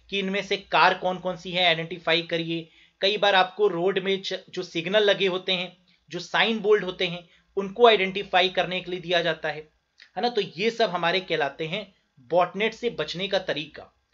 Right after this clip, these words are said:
और बॉट मतलब होता है रोबोट, और बॉटनेट में यूज़ होने वाले जो सिस्टम होते हैं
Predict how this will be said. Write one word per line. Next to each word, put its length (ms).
और 120
बॉट 440
मतलब 340
होता 220
है 140
रोबोट, 460
और 240
बॉटनेट 500
में 100
यूज़ 360
होने 220
वाले 260
जो 120
सिस्टम 420
होते 280
हैं 300